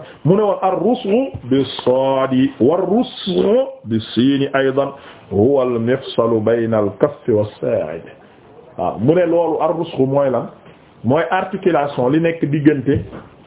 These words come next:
as-saa'id mooy avant-bras bi wal-kaffi ak li nga xamante ne mooy, euh, euh, euh, euh, euh, poignée wu tenq nit ki. Mooy fi ñuy takk, mooy liñ la waxoon. Mu ne, xamiisu Yonent bi saa saam doon ko dépassé.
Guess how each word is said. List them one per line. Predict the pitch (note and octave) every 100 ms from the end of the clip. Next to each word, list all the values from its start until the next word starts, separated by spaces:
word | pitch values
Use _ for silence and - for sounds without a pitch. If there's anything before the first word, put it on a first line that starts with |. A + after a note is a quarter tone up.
| -
as-saa'id | - - F#3 F3 D#3 D3+
mooy | D3 D3+
avant-bras | D3 D3+ C#3 C3 B2+ A#2+
bi | C3 G3 - - - -
wal-kaffi | C3 D#3+ - E3 - C#3+
ak | C3+
li | C#3
nga | C#3+ D3
xamante | C#3+ C3 A#2+ B2
ne | A#2 D#3 - - - - -
mooy, | G#2 A#2+ C3 B2+ A#2+ A2+ - B2
euh, | B2 A#2+
euh, | B2 -
euh, | A#2 - A2+ -
euh, | A2 A2 -
euh, | A#2 D3+ - - - - -
poignée | - C#3 C3+ B2+ B2
wu | A2 A#2 - - - -
tenq | D3+ C3+ - B2+ -
nit | A#2+ A2+
ki. | - - - - A2+
Mooy | A#2 A2+
fi | A#2+
ñuy | B2
takk, | A#2 -
mooy | A#2 B2 A#2+
liñ | A#2
la | A2+
waxoon. | G2+ G#2 F2 - - -
Mu | G#2 E3+
ne, | G#3+ - -
xamiisu | G3+ B3+ C#4 -
Yonent | A#3 A3+
bi | A3 G3 F3+
saa | F#3+ F3
saam | F3 F3
doon | D#3 E3
ko | D#3+ C#3
dépassé. | C3 A#2 G#2+ -